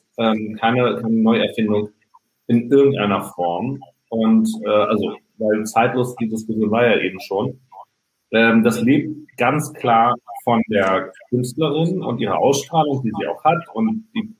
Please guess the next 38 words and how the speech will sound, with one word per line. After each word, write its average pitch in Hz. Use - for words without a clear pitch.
P-F-Verweise 120
und 110
so 98
weiter, 120
mag, 107
mag 113
ja 87
alles -
sein. 127
Das 104
ist -
ja -
schön, 135
dass 110
es -
dann 117
offenbar 120
wieder 113
solche 113
charismatischen 117
Künstlerinnen 120
gibt, -
auch 107
jetzt 104
in, 101
in, 101
in 98
unserer 98
Lebenszeit 98
sozusagen. 117
Aber 110
ist 110
das 117
eigentlich 110
die -
Aufgabe 101
der 98
Jury, 110